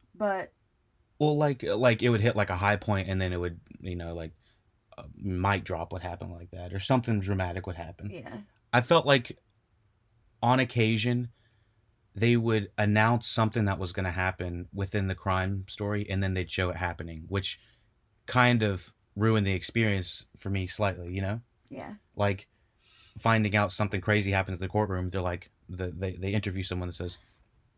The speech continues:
Speaker 2: "This happens in the courtroom," and then they show it happening in the courtroom. Just show it happening in the courtroom.
Speaker 1: Yeah.
Speaker 2: You know?
Speaker 1: Yeah, that's, it kinda, that was, that, that part was kind of aggravating.
Speaker 2: Just the storytelling in it was a little bit, uh,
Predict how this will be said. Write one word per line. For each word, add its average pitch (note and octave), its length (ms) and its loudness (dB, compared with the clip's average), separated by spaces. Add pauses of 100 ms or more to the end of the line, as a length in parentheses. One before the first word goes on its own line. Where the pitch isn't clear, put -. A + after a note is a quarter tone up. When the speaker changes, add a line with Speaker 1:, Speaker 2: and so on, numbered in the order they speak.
(160)
Speaker 2:
"This G#2+ 240 2
happens G#2+ 320 4
in F2+ 80 -4
the F2+ 60 -4
courtroom," F#2 480 -2
and A2 160 6
then A2 100 6
they F#2+ 100 2
show A2 220 2
it - 60 0
happening F#2+ 300 0
in F2 60 -4
the F2 60 -10
courtroom. F2 440 -4
Just C3+ 160 0
show C#3+ 200 0
it - 80 -2
happening A2+ 300 0
in F#2 40 -4
the F2+ 60 -10
courtroom. F#2+ 460 -8
Speaker 1:
Yeah. D3+ 260 -12 (400)
Speaker 2:
You G2 100 -4
know? A#2+ 200 0 (680)
Speaker 1:
Yeah, F3+ 340 2
that's, G3 460 -4 (420)
it A3 140 -12
kinda, F#3 360 -6
that G3 140 -6
was, G3 120 -14 (140)
that, F#3 320 -2
that G#3 200 0
part F3 220 -4
was F3 180 -4
kind F3+ 180 -6
of F3 80 -10
aggravating. F3 600 -10 (840)
Speaker 2:
Just A#2 200 -2
the G#2 80 -2
storytelling F2+ 720 0
in F2+ 120 -2
it F2 140 -2
was F2 140 -4
a F2+ 60 -6
little F2+ 160 -2
bit, F2 220 -4
uh, E2+ 280 -2